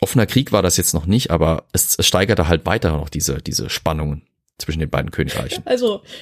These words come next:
Speaker 2: Flo,
Speaker 1: Hm?
Speaker 2: du musst echt mit deinen Be-, Formulierungen aufpassen, aber ausgestreckte Mittelfinger von hinten, ne?
Speaker 1: Ja.
Speaker 2: Das gibt ganz fiese <laughs> Bilder im Kopf.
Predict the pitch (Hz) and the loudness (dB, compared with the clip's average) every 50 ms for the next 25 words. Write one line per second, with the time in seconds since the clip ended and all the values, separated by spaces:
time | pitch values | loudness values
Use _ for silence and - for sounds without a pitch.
0 | - _ - - 262 254 240 214 190 170 147 - - - _ _ _ _ _ _ | -18 _ -6 0 2 2 2 4 2 2 0 0 -4 -10 _ _ _ _ _ _
1 | _ - - 233 214 269 294 - - 240 269 262 - - 262 262 240 226 220 220 | _ -2 0 2 4 2 2 2 2 2 2 2 0 0 0 2 2 2 2 0
2 | - 220 - - - 50 - 233 233 - - 262 220 220 233 294 311 277 240 220 | -4 -8 -8 -8 -10 -12 -12 -12 -8 -2 -2 0 2 4 4 4 4 4 2 2
3 | 262 269 - - - - 220 208 208 - 202 202 196 - - 233 285 381 - - | 2 0 0 -2 -4 -6 -6 -6 -4 -2 -2 -2 -4 -2 2 2 2 2 2 2
4 | 359 349 - - 330 320 320 - 254 247 330 - 381 349 - 349 - 320 311 311 | 0 0 2 2 0 0 0 0 0 2 4 4 4 4 2 2 4 4 4 4
5 | - 294 262 - 349 339 - - - _ - 185 175 175 190 247 330 - - 285 | 2 2 2 2 0 0 0 -4 -18 _ -12 -10 -6 -2 0 2 4 4 2 2
6 | 294 - - - - - _ - 339 349 - - - - 294 294 - - - - | -2 -2 -4 -8 -10 -6 _ -2 -2 -2 -2 -4 -4 -2 -2 -2 -4 -6 -8 -2
7 | - 339 339 339 339 339 349 320 339 - - - - - - 523 - - - - | 2 4 4 4 4 4 4 4 4 2 -4 -10 -10 -8 -6 -6 -6 -8 -10 -6
8 | - 339 349 - 381 320 370 349 254 220 196 180 196 - - 226 - - - - | -4 -2 0 2 2 4 4 4 4 4 2 0 -2 -2 0 0 0 -2 -6 -12
9 | - | -14